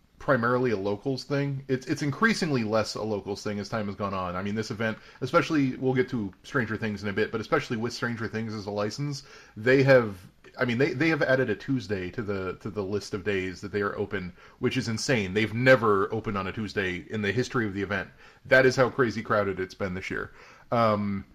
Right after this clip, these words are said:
so they are expanding beyond just nothing but locals. But for, historically, the event has been very locals driven, and as a result, it's sort of become the, the college kid, uh, drinking Halloween party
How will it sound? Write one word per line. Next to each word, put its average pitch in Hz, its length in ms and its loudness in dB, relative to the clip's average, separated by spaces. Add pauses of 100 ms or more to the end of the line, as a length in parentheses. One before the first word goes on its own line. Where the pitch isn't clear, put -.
(260)
so 107 680 2 (200)
they 127 180 8
are 120 260 6 (220)
expanding 107 460 0
beyond 95 420 -4
just 107 340 -2
nothing 101 240 -6
but - 120 -8
locals. 98 460 -8 (400)
But 120 400 4
for, - 280 -2
historically, 165 560 2
the 110 120 0
event 101 200 -2
has 101 140 -6
been 101 140 -4
very 107 200 0
locals 104 380 -2
driven, 113 340 -2
and 110 140 -4
as 104 120 -2
a 110 40 -4
result, 107 360 -2
it's 107 120 -10
sort 113 160 -2
of 101 80 -4
become 107 320 -4
the, 95 340 -2 (1080)
the 139 100 2
college 127 720 4
kid, 117 520 2
uh, 104 320 4
drinking 107 920 -2
Halloween 107 500 0
party 101 520 -2